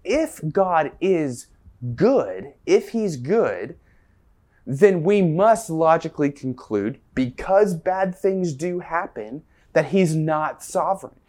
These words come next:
that he's not in control, right? So God is either sovereign and not good because bad things are happening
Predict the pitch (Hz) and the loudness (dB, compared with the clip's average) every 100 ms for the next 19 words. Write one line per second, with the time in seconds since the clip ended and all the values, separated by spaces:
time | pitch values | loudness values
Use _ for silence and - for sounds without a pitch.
0 | - _ 147 156 165 143 147 143 139 143 | -20 _ 0 0 -2 -2 -2 0 0 -4
1 | 139 - 131 131 - - - - - _ | -6 -6 -8 -8 -8 -8 -6 -10 -12 _
2 | _ _ _ _ _ 127 175 180 _ - | _ _ _ _ _ 4 4 0 _ 2
3 | 160 143 170 214 185 151 175 151 139 123 | 4 8 8 8 4 2 -2 0 0 0
4 | - 180 156 180 220 233 233 - 147 143 | 0 2 4 2 0 -2 -4 -6 -4 -2
5 | 143 147 180 233 - 131 123 107 143 - | -2 2 4 2 0 -8 -4 -2 -2 -4
6 | 135 123 110 - - 113 - - 123 147 | -2 -2 -2 -10 -14 -14 -8 2 4 4
7 | 170 - 170 180 190 180 147 113 123 139 | 0 -4 -2 0 0 0 0 -2 -2 -2
8 | 185 | -4